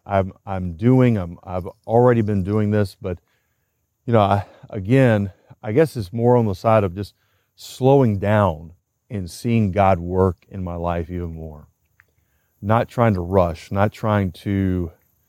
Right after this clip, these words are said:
again, like, like I've said, go to the next appointment or go to the next task, but slow down and just see God's hand work in, work in my life.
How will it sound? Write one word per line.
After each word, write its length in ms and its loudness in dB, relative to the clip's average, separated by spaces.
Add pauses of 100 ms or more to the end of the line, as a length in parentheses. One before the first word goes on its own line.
(400)
again, 400 0
like, 300 -2 (100)
like 180 -8
I've 100 -8
said, 320 -2
go 180 2
to 60 2
the 80 0
next 260 -2
appointment 360 -12
or 40 -12
go 180 2
to 60 6
the 80 4
next 280 -8
task, 600 -14 (520)
but 120 -8
slow 300 0
down 340 2 (600)
and 200 -4
just 220 -4 (440)
see 440 0
God's 340 2
hand 320 -4
work 260 0
in, 240 -10 (100)
work 300 -2
in 80 -6
my 120 -4
life. 480 -6